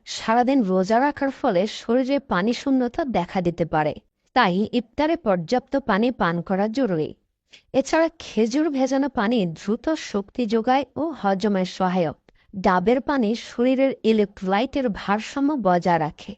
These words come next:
লেবুর শরবত, কমলার রস ও অন্যান্য তাজা ফলের রস শরীর সতেজ রাখার পাশাপাশি প্রয়োজনীয় ভিটামিন সরবরাহ করে। চিয়া সিড ভিজিয়ে খেলে এটি শরীরে হাইড্রেশন ধরে রাখতে সহায়তা করে।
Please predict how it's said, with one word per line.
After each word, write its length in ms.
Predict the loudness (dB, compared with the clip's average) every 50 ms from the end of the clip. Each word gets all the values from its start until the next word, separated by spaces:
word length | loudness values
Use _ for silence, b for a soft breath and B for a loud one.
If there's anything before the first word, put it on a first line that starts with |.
| _ _ _ _ _ _ _ _ _ -2
লেবুর 360 | 0 2 2 2 2 0 0 -2
শরবত, 540 | -4 -6 -2 -2 -2 0 2 0 0 0 _ _ _ _ _ _ _ _ _ -4
কমলার 500 | 0 0 2 2 2 2 2 2 2 2
রস 260 | 0 2 0 0 -2 -6 -12 -18 _ _ _ _ _ -2
ও 140 | -2 -2 0 0
অন্যান্য 460 | 0 2 2 2 2 2 0 0 -2
তাজা 500 | -4 _ -2 0 2 2 0 2 0 -2
ফলের 380 | -2 -2 -4 -2 0 0 2 2
রস 300 | 2 2 2 0 -4 -12 _ _ _ _ _
শরীর 440 | -16 -12 -6 -2 0 0 0 0
সতেজ 600 | -2 -6 -10 -8 -6 -6 -4 -2 -2 -2 -2 -2 -2
রাখার 280 | -4 -2 -2 -2 -4
পাশাপাশি 680 | -2 -2 -2 -4 -2 -4 -4 -2 -2 -4 -4 -2 -6 -6
প্রয়োজনীয় 720 | -6 -2 0 2 4 4 4 2 2 0 0 0 0 0 0
ভিটামিন 560 | -2 0 -2 -2 0 0 -2 0 0 0 -2
সরবরাহ 560 | -2 -2 -2 -2 0 0 0 -2 -2 -2 -6
করে। 320 | -6 -2 -2 -2 -2 -4 -8 _ _ _ _ _ _ _ _ _ _ _ _ _ -20
চিয়া 440 | -20 -18 -10 -4 0 0 2 2
সিড 300 | 0 -2 -2 -2 -2 -2
ভিজিয়ে 480 | -4 -4 -2 -2 -2 -2 0 0 0 0
খেলে 400 | 0 -2 -4 -4 0 0 -2 -2 -2 -4
এটি 220 | -4 -2 -2 -4
শরীরে 380 | -6 -4 -4 -4 -4 0 0 0
হাইড্রেশন 680 | 0 0 -2 -4 -4 -4 -2 -4 -4 -4 -2 -4 -2 -2
ধরে 240 | -2 -2 -2 -2
রাখতে 360 | -2 -2 -4 -4 -4 -6 -6 -6
সহায়তা 600 | -6 -4 -2 -2 0 0 0 0 0 -2 -4 -8
করে। 280 | -4 -4 -4 -4 -4